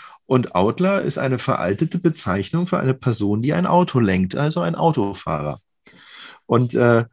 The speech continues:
das ist ganz lustig, weil, äh, der A S C, ich bin selber dort Mitglied, ähm, äh,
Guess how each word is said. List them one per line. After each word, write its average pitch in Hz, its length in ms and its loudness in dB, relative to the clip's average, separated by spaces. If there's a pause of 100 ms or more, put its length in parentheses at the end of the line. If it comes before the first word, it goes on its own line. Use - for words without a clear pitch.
(160)
das 117 160 0
ist - 160 -2
ganz 117 200 2
lustig, 120 420 0
weil, 107 300 0 (520)
äh, 107 500 -4
der 110 320 -4
A 101 60 0
S - 220 -4
C, 123 200 6
ich 113 140 -2
bin 101 160 -4
selber 107 260 2
dort 98 220 -4
Mitglied, 117 560 -4
ähm, 104 640 -2
äh, - 220 -10